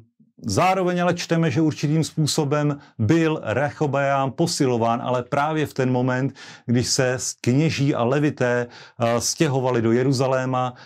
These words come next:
do Judska, když, eh, posilovali království svojí přítomností, svojí službou,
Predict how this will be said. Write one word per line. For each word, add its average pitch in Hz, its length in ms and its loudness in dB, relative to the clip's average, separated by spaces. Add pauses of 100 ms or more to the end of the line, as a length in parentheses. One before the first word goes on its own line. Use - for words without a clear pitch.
(120)
do 117 260 2
Judska, 135 640 0
když, 117 320 -2
eh, 127 160 2
posilovali 127 680 0
království 131 540 -2
svojí 120 260 2
přítomností, 131 800 -2
svojí 117 280 2
službou, 131 640 0